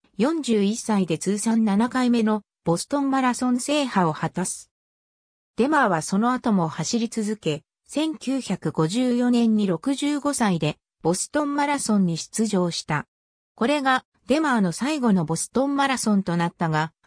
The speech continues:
彼は亡くなる前年にも十五キロメートルレースに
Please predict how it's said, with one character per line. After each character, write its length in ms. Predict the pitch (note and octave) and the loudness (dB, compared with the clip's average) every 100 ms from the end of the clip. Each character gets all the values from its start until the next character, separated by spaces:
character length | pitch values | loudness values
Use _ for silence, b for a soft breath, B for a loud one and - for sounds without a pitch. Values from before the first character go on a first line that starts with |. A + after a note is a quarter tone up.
| - - | -12 -2
彼 200 | D#4+ C4+ | 0 2
は 100 | D3+ | 0
亡 160 | D3+ | -2
く 120 | - | 0
な 120 | B3 C4+ | 0 0
る 120 | B3 | -2
前 140 | A#3 A#3 | 0 0
年 320 | B3+ B3+ B3 | 0 0 0
に 80 | A#3 | 0
も 160 | F3+ | 0
十 200 | D#3 G#3+ | 2 0
五 140 | A#3+ C4+ | 0 -2
キ 160 | C#4+ | -2
ロ 120 | C#4+ | -2
メ 160 | C#4 C#4 | -2 -2
ー 40 | |
ト 140 | - B3+ | 0 0
ル 140 | B3+ | 0
レ 240 | B3 A#3+ A#3+ | 2 0 -2
ー 20 | |
ス 180 | - F3 | -2 0
に 240 | D#3+ | 0